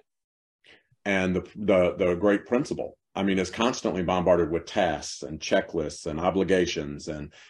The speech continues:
and these forms and this paperwork. But somehow or another, the exceptional ones still are able to have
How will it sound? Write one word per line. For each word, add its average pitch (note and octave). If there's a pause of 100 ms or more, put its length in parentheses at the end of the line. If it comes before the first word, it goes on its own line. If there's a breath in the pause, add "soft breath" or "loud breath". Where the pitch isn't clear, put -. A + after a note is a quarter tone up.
(140)
and F2
these G2
forms E2
and F2
this F#2+
paperwork. E2 (320 soft breath)
But F#2
somehow A#2+
or B2
another, B2
the F#2
exceptional G2
ones F2
still A#2
are G#2
able F#2+
to F2
have E2+